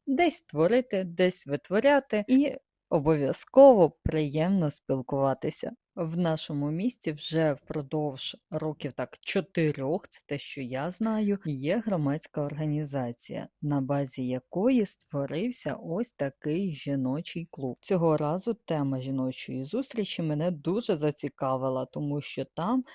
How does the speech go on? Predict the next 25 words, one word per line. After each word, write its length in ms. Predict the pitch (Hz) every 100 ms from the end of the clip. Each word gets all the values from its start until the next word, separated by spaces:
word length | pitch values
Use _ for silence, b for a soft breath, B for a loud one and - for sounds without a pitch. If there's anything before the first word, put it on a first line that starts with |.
| B _
можна 320 | 208 294 -
було 320 | 160 139 143 175
створити 580 | - 147 143 151 165 - -
ось 260 | 151 214
таку 300 | - 151 -
класну 520 | 147 143 135 - 165 156
річ. 380 | 135 123 - -
Загалом 640 | 147 180 156 165 185 190
було 200 | 160 160
дуже 280 | 156 156 160
цікаво 480 | - 156 156 139 135
спостерігати 800 | - 135 - 143 143 151 147 139
за 180 | 147
завзятістю 840 | 139 147 139 156 147 - 131 - 147
кожної 760 | - 151 - 160 156 143 147
з 300 | 135 - 151 -
учасниць, 760 | 156 - 151 202 - 135 - - B B B -
тим, 240 | 175 165
з 100 | 139
яким 520 | 147 151 - 180 175 143
захватом 920 | 143 160 156 156 147 - 147 143 131
вони 360 | 143 147 151
втілювали 800 | 135 - 156 147 139 127 139 139
свої 560 | 143 - 147 151 143 147
задуми, 760 | 123 143 147 202 190 151 139